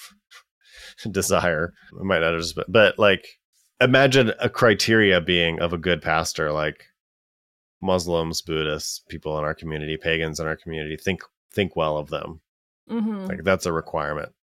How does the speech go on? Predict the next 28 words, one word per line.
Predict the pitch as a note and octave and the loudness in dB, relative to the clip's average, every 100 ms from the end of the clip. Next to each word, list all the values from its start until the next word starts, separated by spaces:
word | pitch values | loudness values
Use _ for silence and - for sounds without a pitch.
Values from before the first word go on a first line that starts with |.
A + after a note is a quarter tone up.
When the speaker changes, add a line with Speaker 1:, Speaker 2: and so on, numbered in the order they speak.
| _ _ | _ _
Speaker 1:
It's | - | -10
part | - E2+ | -2 -2
of | D#2 | -2
your | D#2+ | -6
Speaker 2:
Yeah. | D#2 | -4
Speaker 1:
job. | D2+ C#2 D2+ _ _ _ _ _ _ - | -4 -6 -8 _ _ _ _ _ _ -14
Speaker 2:
Yeah. | F3 D3+ - | -10 -10 -6
Speaker 1:
Um, | E2 D#2 D2 D2 D2+ D2+ _ _ _ _ - | -4 -2 -4 -8 -12 -18 _ _ _ _ -4
that's | G2+ - | -4 -2
not | D#2 - | -8 -6
taught, | C#2+ C#2+ - _ _ - | -6 -6 -10 _ _ -18
for | - | -12
sure. | - - - - | -10 -10 -12 -8
Speaker 2:
No, | A3+ A#3 B3+ C4 G#3 | -4 -2 -2 -2 -4
it's | F#3+ - | -6 -8
not. | G3+ F3+ E3 | -8 -6 -4
But | G3+ | -2
I | G3 | -2
do, | G3 A3 G#3 | 0 0 0
I | - G3 | 0 -2
do | G3 G#3 | -2 -2
wanna | F#3+ F#3+ | -2 -4
use | F#3 F3+ F3 | -4 -6 -6
this | E3+ E3+ E3+ | -8 -10 -12
as, | E3 | -10
like, | E3 E3 | -8 -8
a | E3+ | -6
reverse, | E3 D#3+ D3 D#3+ - - - | -6 -8 -8 -8 -6 -8 -10